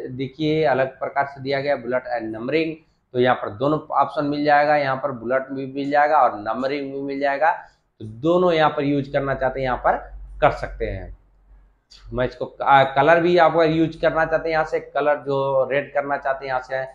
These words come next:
तो रेड भी आपका ये कलर देखिए रेड आपका कलर हो गया। जो भी कलर आप लोग यहाँ से देना चाहते हैं कलर यहाँ पर दे सकते हैं। इसके बाद यहाँ पर दिया गया है, अ, align to left, तो यहाँ click कर देंगे तो ये left side दे देगा, और यहाँ click कर देंगे तो यह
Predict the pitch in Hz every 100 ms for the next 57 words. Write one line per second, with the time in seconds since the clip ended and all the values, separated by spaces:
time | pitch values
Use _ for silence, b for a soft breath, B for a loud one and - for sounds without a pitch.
0 | _ _ - 117 135 131 135 135 - 135
1 | 131 127 131 127 117 120 127 110 135 143
2 | 139 131 135 131 135 135 127 139 139 185
3 | 214 - 180 165 160 160 160 143 139 139
4 | 143 139 - _ _ _ 107 175 196 190
5 | 175 165 170 156 139 139 135 131 123 -
6 | 190 - - _ 120 135 - 131 - 117
7 | 101 98 _ _ _ - 175 170 254 226
8 | 240 233 226 214 214 208 190 196 190 185
9 | 156 165 170 - - _ _ 139 139 139
10 | 139 135 135 - - 156 170 185 202 185
11 | 185 175 180 202 - - - 165 160 160
12 | 180 190 190 175 185 190 175 139 143 165
13 | 165 180 170 160 170 175 170 180 160 131
14 | 131 139 135 - 175 190 185 170 180 185
15 | 185 180 143 131 143 151 190